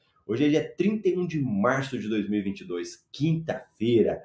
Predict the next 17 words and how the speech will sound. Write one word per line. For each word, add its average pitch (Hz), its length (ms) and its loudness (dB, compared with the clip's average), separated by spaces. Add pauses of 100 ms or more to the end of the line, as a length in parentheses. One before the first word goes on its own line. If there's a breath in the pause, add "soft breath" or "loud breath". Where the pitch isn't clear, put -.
(280 soft breath)
Se 285 240 2
você 175 300 4
está 131 340 2
me 131 140 4
ouvindo 104 540 4
bem, 110 380 4
me 110 160 4
vendo 110 340 6
bem, 120 260 8
eu 123 60 4
já 131 180 4
tava 123 300 2
vendo 117 260 2
aqui 120 160 0
se 120 160 -6
tá 127 100 -4
funcionando, 120 680 0